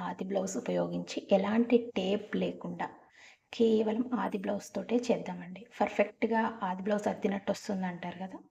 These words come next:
అలా అన్నమాట. బ్లౌజ్ని నాలుగు మడతలుగా వేసుకుందాం. ముందు ఒక మీటర్ క్లాత్ తీసుకోండి. మీటర్ క్లాత్ అంటే ఏంటి, ఎందుకంటే మనకి ఈజీ, కొత్తగా నేర్చుకునే వాళ్ళకి ఎందుకంటే బాగుంటుందన్నమాట,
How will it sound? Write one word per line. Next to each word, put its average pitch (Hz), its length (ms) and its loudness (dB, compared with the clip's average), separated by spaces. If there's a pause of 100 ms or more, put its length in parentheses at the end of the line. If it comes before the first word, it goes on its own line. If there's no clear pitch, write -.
(120)
అలా 175 180 -6
అన్నమాట. 165 280 -12 (1500)
బ్లౌజ్ని 208 520 8 (380)
నాలుగు 196 360 2
మడతలుగా 185 520 0
వేసుకుందాం. 170 480 -10 (1400)
ముందు 220 260 8
ఒక 233 80 2 (100)
మీటర్ 208 340 -2
క్లాత్ 190 300 -2
తీసుకోండి. 185 520 -4 (200)
మీటర్ 208 340 2
క్లాత్ 202 300 0
అంటే 190 180 0 (100)
ఏంటి, 196 200 -2 (140)
ఎందుకంటే 202 500 2
మనకి 190 260 0 (100)
ఈజీ, 190 240 -4 (1200)
కొత్తగా 233 340 8 (100)
నేర్చుకునే 196 600 0
వాళ్ళకి 175 360 -4
ఎందుకంటే 180 400 -4 (120)
బాగుంటుందన్నమాట, 175 800 -4